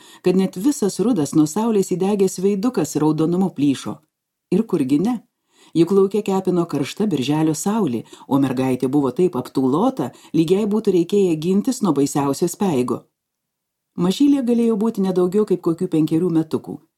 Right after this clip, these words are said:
Tačiau kokio ji buvo augumo iš tikrųjų, sunku buvo įžiūrėti, nes vilkėjo viena ant kitos dviem, o gal net trim suknutėm ir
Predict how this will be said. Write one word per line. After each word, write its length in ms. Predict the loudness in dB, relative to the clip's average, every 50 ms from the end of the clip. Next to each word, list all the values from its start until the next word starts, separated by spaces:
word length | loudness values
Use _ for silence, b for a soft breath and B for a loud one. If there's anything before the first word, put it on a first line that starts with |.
| _ _ b b b b b b b
Tačiau 300 | -2 0 2 4 2 2
kokio 380 | 2 0 -2 -2 0 0 0 0
ji 80 | 0 0
buvo 300 | 2 2 2 2 0 0
augumo 460 | 0 0 0 0 2 2 2 2 2 0
iš 140 | -2 -6 -6
tikrųjų, 540 | -8 -6 -4 -2 0 2 2 2 2 2 0
sunku 380 | -2 -4 -2 -2 -2 0 0 0
buvo 220 | 0 0 0 0 0
įžiūrėti, 540 | 0 0 0 0 2 2 0 -2 -4 -8 -12 -12 b b b b b b
nes 200 | 0 0 0 0
vilkėjo 400 | 0 0 0 0 0 2 2 2 2 2
viena 240 | 2 2 2 0 0
ant 140 | 0 0 0
kitos 400 | -2 -2 0 0 0 0 0 -2
dviem, 400 | -2 -4 -2 0 0 0 2 2
o 80 | 0 0
gal 240 | 0 2 2 2
net 220 | 2 2 0 -2 0
trim 240 | 0 2 4 4 4
suknutėm 680 | 2 2 -2 -4 0 2 2 2 2 2 -2 -6 -8 -8 B B B B B
ir 160 | B 0 0